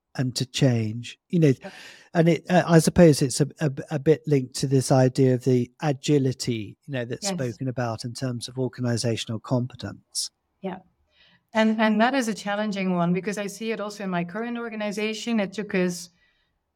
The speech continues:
Speaker 2: uh, three years to implement a new organizational structure. We moved from a
Speaker 1: Yeah.
Speaker 2: country structure to a divisional structure, so based on
Speaker 1: Okay.
Speaker 2: customer segments.
Speaker 1: That's big,
Speaker 2: So we
Speaker 1: a big change.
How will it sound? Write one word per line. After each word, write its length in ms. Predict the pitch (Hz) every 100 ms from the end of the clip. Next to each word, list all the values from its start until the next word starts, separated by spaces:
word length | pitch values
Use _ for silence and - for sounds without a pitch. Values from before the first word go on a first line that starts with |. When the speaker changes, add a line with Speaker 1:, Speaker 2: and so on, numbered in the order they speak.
| -
Speaker 2:
uh, 200 | 190 185
three 320 | 180 233 254
years 400 | 226 220 208 190
to 80 | -
implement 480 | 196 190 190 185 180
a 40 | 180
new 160 | 196
organizational 760 | 196 175 175 175 180 180 175 170
structure. 580 | 175 - 175 175 254 294
We 140 | 233
moved 280 | 190 180 175
from 140 | 185 175
a 40 |
Speaker 1:
Yeah. 180 | 175 214
Speaker 2:
country 280 | 147 139 180
structure 540 | - 185 175 - 175
to 180 | 175 180
a 40 |
divisional 520 | 175 170 185 208 202 208
structure, 600 | - 208 208 - 240 262
so 200 | - 175
based 180 | 175 180
on 160 | 143 170
Speaker 1:
Okay. 200 | 170 117
Speaker 2:
customer 460 | - - _ 208
segments. 760 | 202 214 208 220 247 349 - - _ _ -
Speaker 1:
That's 260 | 131 -
big, 260 | - 139 127
Speaker 2:
So 60 | 107
we 220 | 104 -
Speaker 1:
a 100 | 147
big 240 | 135 135
change. 440 | - 123 113 123